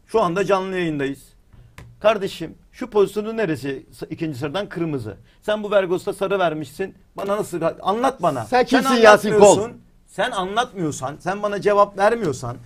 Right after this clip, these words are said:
Speaker 1: üstündeki abiler bağlanma diyorsa o zaman M H K Başkanı Sabri Çelik çıkacak, açıklama yapacak.
Speaker 2: Ya da istifa
Speaker 1: Cevap
Speaker 2: edecek.
Speaker 1: vereceksin.
Speaker 2: Ya da istifa edecek ya. Ve
Speaker 1: Ya
Speaker 2: o
Speaker 1: böyle,
Speaker 2: kadar kolay
Speaker 1: böyle,
Speaker 2: değil
Speaker 1: böyle,
Speaker 2: ya.
Speaker 1: böyle, böyle bir şey olmaz.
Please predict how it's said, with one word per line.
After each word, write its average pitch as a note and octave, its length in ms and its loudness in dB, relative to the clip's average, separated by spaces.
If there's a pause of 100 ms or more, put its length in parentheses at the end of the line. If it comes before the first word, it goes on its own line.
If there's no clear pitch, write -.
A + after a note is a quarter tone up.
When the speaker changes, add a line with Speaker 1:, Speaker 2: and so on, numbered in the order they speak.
(260)
Speaker 1:
üstündeki G3 500 -4
abiler F3+ 440 0 (680)
bağlanma E3+ 540 2
diyorsa A#3+ 500 -4
o - 60 -12
zaman F#3 180 -4
M D#3 80 -2
H D3 140 -2
K E3 120 -4
Başkanı A#2+ 300 -10
Sabri C#3 300 -8
Çelik A#2+ 260 -12
çıkacak, C3 360 -12 (280)
açıklama - 360 -16
yapacak. D#3+ 300 -12 (300)
Speaker 2:
Ya A2+ 120 -4
da B2 60 0
istifa D3 260 -2
Speaker 1:
Cevap D3 300 0
Speaker 2:
edecek. B3+ 100 2
Speaker 1:
vereceksin. A3 380 2
Speaker 2:
Ya E3+ 100 6
da - 60 6
istifa C#4 240 10
edecek A3 360 6
ya. D#3+ 280 2
Ve D#3+ 40 0
Speaker 1:
Ya G3 60 4
Speaker 2:
o A3 80 2
Speaker 1:
böyle, - 120 6
Speaker 2:
kadar C4 140 8
kolay A#3+ 200 8
Speaker 1:
böyle, B3+ 80 8
Speaker 2:
değil C#4 120 2
Speaker 1:
böyle, - 120 6
Speaker 2:
ya. - 100 4
Speaker 1:
böyle, D#3+ 120 -2
böyle E3 220 0
bir F3+ 60 -6
şey G#3+ 140 0
olmaz. C#4 320 2